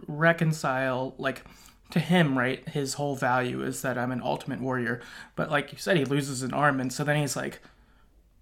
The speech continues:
"Okay, how can I, I'm, I am still valuable, or how could I still be valuable, or what will I do?"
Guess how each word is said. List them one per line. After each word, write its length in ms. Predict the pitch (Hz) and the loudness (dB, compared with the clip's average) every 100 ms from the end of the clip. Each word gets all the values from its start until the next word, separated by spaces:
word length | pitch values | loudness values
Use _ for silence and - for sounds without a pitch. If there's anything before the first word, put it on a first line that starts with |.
| _ _ _ _ | _ _ _ _
"Okay, 340 | 233 202 143 123 | 4 4 2 -6
how 300 | - 170 170 | 4 8 8
can 180 | 170 156 | 8 4
I, 580 | 147 143 139 135 135 - _ _ _ - - | 4 4 2 0 -4 -8 _ _ _ -14 2
I'm, 200 | 170 165 | 4 6
I 140 | 160 160 | 6 8
am 260 | 165 208 | 8 8
still 220 | 226 - 135 | 6 4 4
valuable, 460 | 120 120 123 123 | 4 4 2 0
or 100 | 123 | 0
how 300 | 120 147 165 151 | 4 6 6 4
could 200 | - 135 | 0 -4
I 80 | |
still 220 | 123 - 127 | -4 -4 -4
be 100 | 123 | -2
valuable, 640 | 120 117 123 120 113 123 | -2 -2 -4 -4 -6 -4
or 100 | 123 | -4
what 220 | 127 151 | 0 0
will 140 | 139 127 | 0 -4
I 100 | 117 | -4
do?" 400 | 120 131 120 120 | -4 -4 -4 -6